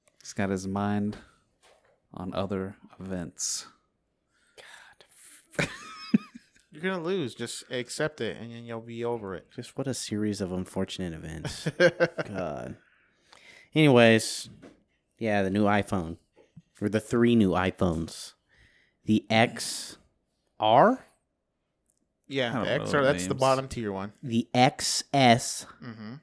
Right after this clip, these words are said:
Speaker 2: and the X S Max.
Speaker 3: It's like Pepsi Max, bro. What the fuck?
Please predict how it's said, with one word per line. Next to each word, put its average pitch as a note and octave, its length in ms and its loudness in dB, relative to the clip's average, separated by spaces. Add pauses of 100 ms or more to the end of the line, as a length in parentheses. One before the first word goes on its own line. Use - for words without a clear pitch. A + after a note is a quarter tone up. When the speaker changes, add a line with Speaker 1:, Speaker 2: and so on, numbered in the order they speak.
(240)
Speaker 2:
and A#2 140 0
the G2+ 240 -4
X A2 380 0 (360)
S A#2 440 0
Max. - 1160 -2 (1120)
Speaker 3:
It's F3 80 -14
like A#2+ 220 -6
Pepsi F#3 340 -2
Max, F3+ 440 -10
bro. F#3 200 -4
What F#3+ 200 -6
the F3 100 -4
fuck? F3 260 -2